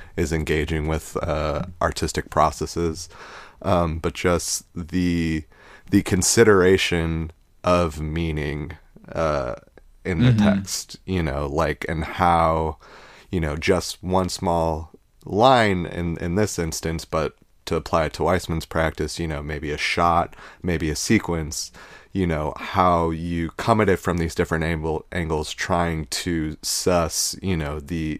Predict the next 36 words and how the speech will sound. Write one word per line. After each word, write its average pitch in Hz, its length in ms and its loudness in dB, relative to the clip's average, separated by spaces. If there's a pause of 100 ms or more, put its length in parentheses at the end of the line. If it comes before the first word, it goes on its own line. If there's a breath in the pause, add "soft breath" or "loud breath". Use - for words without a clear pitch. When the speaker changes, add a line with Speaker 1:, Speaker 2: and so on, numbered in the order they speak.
Speaker 1:
the 82 140 -6
truth, 76 500 0
the 90 100 2
meaning, 80 600 -2 (260)
uh, 78 300 -2 (100)
of 85 160 0
it 76 200 -2
to - 100 -8
be 80 100 -4
conveyed, 80 520 -4 (260 loud breath)
and 95 140 0
how 120 180 6
to 95 80 6
do 92 180 4
that, 71 240 0
you 87 100 -2
know, 78 200 0
whether 80 360 2
it's, - 200 -4
like, 73 300 -2 (300 loud breath)
a 78 80 -2
pronunciation, 90 1200 4
you 85 120 -4
know, 73 140 -2
whether 78 220 -2
you're 73 140 -2
stressing 80 500 0
certain 78 300 -4
syllables 85 640 2
or 80 80 -2
inflections, 78 760 -4
you 80 80 -4
know, 73 300 -6 (260 loud breath)
the, 85 280 0
the 78 320 -4
formal 92 680 4